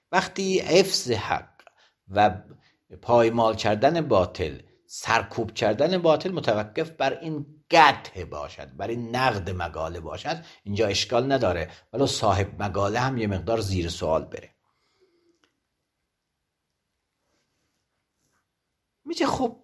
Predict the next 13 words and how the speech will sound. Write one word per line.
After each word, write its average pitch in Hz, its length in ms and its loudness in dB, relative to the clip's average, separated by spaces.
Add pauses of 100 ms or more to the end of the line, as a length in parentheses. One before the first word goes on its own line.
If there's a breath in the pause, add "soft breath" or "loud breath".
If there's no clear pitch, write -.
(240)
بعضی 202 360 4
وقتا 170 1000 0 (680)
این 143 200 -2
گونه 139 840 0 (840)
بین 131 400 2
علما 110 560 2
هم 120 220 -4
هست، 147 300 -6
اما 139 200 -2
یه 147 100 -2
مقدار 139 280 0 (140)
تندش. 92 760 0 (1500)
میگه 214 200 -6